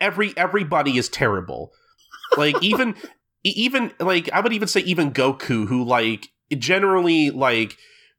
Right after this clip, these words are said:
Speaker 1: you know, is, is supposed to be, like, more innocent and do-, and, like, clearly doesn't know any better, but even he, like, has his, like, mischievous side and, like,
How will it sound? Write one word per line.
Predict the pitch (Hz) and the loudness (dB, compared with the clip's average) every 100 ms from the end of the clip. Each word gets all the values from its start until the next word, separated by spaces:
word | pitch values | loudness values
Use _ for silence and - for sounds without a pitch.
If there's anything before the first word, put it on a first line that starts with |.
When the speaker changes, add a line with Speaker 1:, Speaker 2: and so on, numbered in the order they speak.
| _ | _
Speaker 1:
you | 151 | 2
know, | 139 135 | 2 4
is, | 151 151 | 0 2
is | 160 160 | 0 0
supposed | - 160 156 | 2 0 2
to | |
be, | 143 139 | 0 2
like, | 127 117 131 | 2 0 -2
more | 131 123 - | 2 2 0
innocent | 117 117 127 - 131 123 123 - | -2 0 0 2 2 2 -2 -4
and | 117 110 | -6 0
do-, | 127 123 | 0 0
and, | 127 127 | -2 0
like, | 123 | 0
clearly | - 208 180 | 0 2 2
doesn't | 143 120 107 | 2 0 0
know | 110 117 | 0 2
any | 123 | 0
better, | 110 123 120 110 | 2 2 2 0
but | 120 | -2
even | 123 123 110 | -2 -2 -2
he, | - 117 113 | -2 -4 -2
like, | 107 101 92 - - _ - | 0 -2 -4 -12 -20 _ -4
has | 123 110 | -2 0
his, | 107 101 | -2 0
like, | 107 98 | 0 0
mischievous | 104 - - 120 123 - | -2 -2 -2 0 0 0
side | 123 110 110 110 104 | 2 4 4 2 0
and, | 98 | -4
like, | 98 95 95 | -4 -4 -4